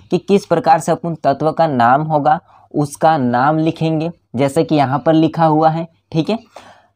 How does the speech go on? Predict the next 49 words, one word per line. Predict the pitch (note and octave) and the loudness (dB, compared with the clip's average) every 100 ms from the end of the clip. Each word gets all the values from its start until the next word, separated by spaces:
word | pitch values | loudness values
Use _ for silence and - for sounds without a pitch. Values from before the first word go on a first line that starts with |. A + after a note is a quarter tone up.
| - | -2
फिर | F#3+ G#3+ | 2 4
अपन | G3+ | 4
लिखेंगे | G3 F3 F#3 F#3+ | 2 2 2 0
तत्व | E3 E3 F3+ | 0 -2 -2
का | F3+ F#3 | 0 0
प्रतीक, | C#3+ C3 E3 F3 - G2+ | 0 -2 -2 -2 -6 -4
जैसे | C#3 D3 F3+ | -2 0 0
कि | D#3+ | 0
यहाँ | E3 D3+ | 0 2
पर | D#3+ | 2
मैं | D#3 | 2
अभी | D#3 C#3 | 2 2
लिखूंगा | C#3 C3+ E3 E3 E3 | 0 0 0 2 0
कि | E3+ | 0
किस | D#3 E3+ | -2 -2
प्रकार | - D3+ D#3 | -2 0 0
से | D#3 D#3+ | 2 -2
ये | D3+ | -2
जो | D3 D3+ | -2 -4
तत्व | - D#3+ F3+ | 0 0 2
लिखा, | F3 D#3+ E3 | 2 0 0
उसका | D3+ - D#3 | -2 -2 -2
नाम | C3 C3+ E3+ | 2 2 2
लिखा, | D#3+ D#3 D#3 | 0 0 -4
उसका | D3 D#3+ | -4 -8
प्रतीक | - C#3+ - A3 G3+ | -6 -6 -2 -2 0
कैसे | - B2 - | 0 -2 -2
लिखेंगे। | C3 B2 C#3 C#3+ D3 - _ - - | -2 -2 -2 -4 -6 -8 _ -20 -10
इसके | E3 - G3+ | -8 -2 0
बाद | E3+ E3 | 2 2
में | E3+ | 2
अपन | E3+ F3 | 0 0
देखेंगे | D3+ E3 D#3 E3 | 0 -2 0 2
रासायनिक | C3+ C#3 F3+ G3+ | 2 2 2 2
जो | F#3+ | 0
सूत्र | - F3 F#3 E3 | 0 -2 0 0
होता | D3 C#3 C#3+ | 0 0 -2
है | D3+ - - | -4 -12 -8
उसको | C3 C3 C#3+ | -8 -2 -2
अपन | C3+ C3+ C#3+ | -2 -4 -6
कैसे | B2+ A#2 - | -4 -4 -2
लिखेंगे। | B2+ A2 - G#2 G2+ G2+ - | -4 -2 -2 -2 -2 -6 -8
तो | G3 | -6
तीन | - F#3 G#3 | -4 -4 -2
बातें | F#3+ F3 F3 D#3 | 2 2 2 -4
ध्यान | D3+ D#3+ | -2 0
रखना | E3 E3 | 0 0
अपन | D#3 D#3+ | 0 -2
को, | D3+ E3+ | -2 -4